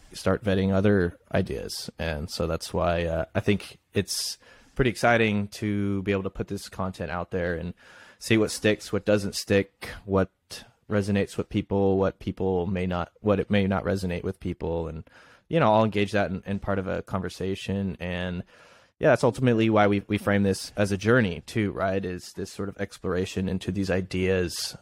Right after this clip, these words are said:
of what can work and all these hypothetical ideas. And, you know, who knows, maybe, uh, an idea that we discuss on our topic can ultimately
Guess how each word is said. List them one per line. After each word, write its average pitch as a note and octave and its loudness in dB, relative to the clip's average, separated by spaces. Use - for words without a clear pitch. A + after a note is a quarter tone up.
of F2+ -4
what G#2 0
can G2 -2
work G2+ 2
and G2 -2
all G#2 2
these G#2 2
hypothetical G#2+ 0
ideas. G2 2
And, F#2+ -2
you G#2 -2
know, G2 0
who G#2+ 2
knows, G2 2
maybe, G2 2
uh, G2 0
an G#2 -4
idea G#2+ 0
that - -2
we G#2+ -6
discuss G2+ -2
on G2+ -2
our G2 -2
topic F#2+ -4
can F#2+ -4
ultimately G2+ 2